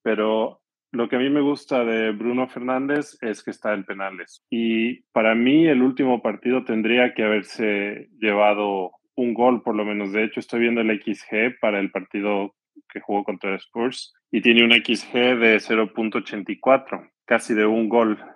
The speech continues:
eh, esperado, y tiene un, eh, X A, asistencias, de cero punto cincuenta y cuatro. Entonces tendría que haber, eh, sacado algo Fernández de ese partido, e incluso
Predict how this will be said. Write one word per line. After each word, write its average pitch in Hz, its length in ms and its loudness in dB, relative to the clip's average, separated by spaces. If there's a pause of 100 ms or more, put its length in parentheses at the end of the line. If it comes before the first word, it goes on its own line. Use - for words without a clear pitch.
eh, 104 220 -8
esperado, 104 560 -4
y 101 120 -2
tiene 117 280 0
un, 113 380 0
eh, 101 480 -2 (100)
X 107 300 -6
A, 131 500 2
asistencias, 127 880 -4 (120)
de 104 100 -4
cero 113 320 -2
punto 113 240 -2
cincuenta 104 460 -6
y - 80 -10
cuatro. 127 480 0 (200)
Entonces 117 440 -2
tendría 127 520 4
que 120 100 -4
haber, 104 340 0
eh, 95 200 -4 (440)
sacado 110 600 6
algo 101 580 4
Fernández 98 500 -8
de 98 80 -10
ese 98 160 -14
partido, 113 580 -2
e 107 280 -4
incluso 98 840 -8